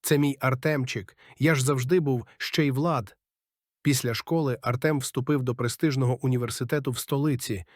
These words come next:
а я залишився в рідному місті, пішов на бюджет до місцевого інституту.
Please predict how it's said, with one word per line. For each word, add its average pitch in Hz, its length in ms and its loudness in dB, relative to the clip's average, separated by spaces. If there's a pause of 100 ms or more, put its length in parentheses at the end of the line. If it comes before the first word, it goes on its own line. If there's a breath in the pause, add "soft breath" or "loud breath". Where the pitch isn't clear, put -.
(120 loud breath)
а - 100 -4
я 143 160 4
залишився 131 520 0
в 117 60 -2
рідному 131 360 0
місті, 131 460 -2 (120)
пішов 156 320 2
на 135 80 2
бюджет 123 400 -2
до 127 100 0
місцевого 127 540 0
інституту. 123 680 -4